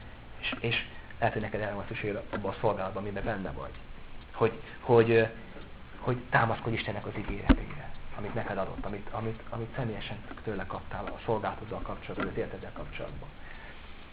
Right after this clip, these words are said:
És, ö, legyen bátorítás neked az, hogy, hogy, hogy igen, az ő beszédeit megtartod, akkor az ő, az ő hatalmát, az ő erejét is veheted az életedre. És a, a harmadik bátorítás ugye, hogy ő veled lesz.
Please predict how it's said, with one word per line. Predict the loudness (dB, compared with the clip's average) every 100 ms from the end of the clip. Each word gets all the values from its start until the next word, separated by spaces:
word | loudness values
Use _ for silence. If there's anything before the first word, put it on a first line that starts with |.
| 2
És, | 4 8
ö, | 10 8 2 -10 -12 -14 -14 -14 -14 -12 -2
legyen | 6 8 8
bátorítás | 6 2 2 0
neked | 0 0
az, | 0 0
hogy, | -4 -6 -12 -10
hogy, | -10 -8 -6
hogy | -4 -2
igen, | -4 -4 -6 -10 -6
az | -2
ő | 0
beszédeit | 0 -2 -2 -2 -2
megtartod, | -6 -6 -8 -8
akkor | -4 -2
az | 0
ő, | -2 -2 -4
az |
ő | -4
hatalmát, | -2 -4 -2 -4 -4
az | -2
ő | 0 6
erejét | 6 4 -6 -10
is | -10
veheted | -6 -6 -6 -6
az | -6 -6
életedre. | -6 -8 -8 -10 -10 -12 -12 -12 -14 -10
És | 0 0 0
a, | -6 -8 -8 0
a | 2
harmadik | 4 2 -4
bátorítás | -2 -4 -4 -4 -4
ugye, | -4 -6
hogy | -8
ő | -6 -4
veled | -4 -4 -8
lesz. | -8